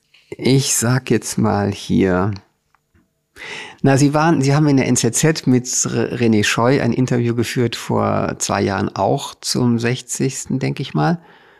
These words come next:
Und, äh, die Rede kommt auf Online-Journalismus, auf das Schnelle und so, das Knackige. Und natürlich hat R-, René Scheu als Journalist gesagt, es ist doch was Tolles.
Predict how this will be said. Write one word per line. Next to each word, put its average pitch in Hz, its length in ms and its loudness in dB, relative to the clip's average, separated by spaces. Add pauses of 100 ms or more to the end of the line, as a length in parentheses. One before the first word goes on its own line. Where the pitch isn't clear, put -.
(400)
Und, 117 340 2
äh, 117 240 0
die 127 160 2
Rede 123 240 2
kommt 113 320 -4
auf 85 180 -8
Online-Journalismus, 117 1120 2
auf - 160 -8
das - 160 -4
Schnelle 110 800 2
und 92 160 -2
so, - 120 -4
das 87 160 -6
Knackige. 113 400 0
Und 110 120 0
natürlich 123 720 2
hat 107 200 -4
R-, 104 280 -8
René 98 320 0
Scheu 101 320 0
als 95 180 -6
Journalist 95 380 -2
gesagt, 95 160 -6
es 104 60 -8
ist 107 100 -4
doch - 120 -8
was - 140 -6
Tolles. 143 600 4